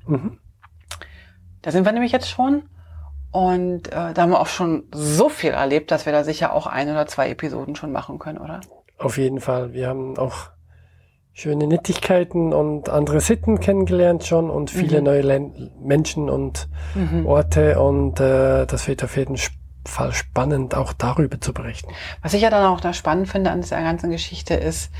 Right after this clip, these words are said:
Speaker 2: ähm, dass wir jetzt wieder unterwegs sind. Das gefällt mir irgendwie. Also ich finde es
Speaker 1: Ja.
Speaker 2: schön, dass wir jetzt wieder on the road sind.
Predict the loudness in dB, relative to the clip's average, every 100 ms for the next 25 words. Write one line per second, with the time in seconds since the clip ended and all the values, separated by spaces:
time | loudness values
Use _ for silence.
0 | -12 -14 -10 -2 0 0 -4 -12 -20 -12
1 | -8 0 2 2 4 2 2 2 0 -2
2 | -6 -6 -6 -8 -8 -4 -2 -2 -4 -6
3 | -8 -10 -6 -2 0 -2 -2 -2 -2 2
4 | 4 4 4 0 0 -2 -2 0 -2 0
5 | 2 4 2 2 0 -2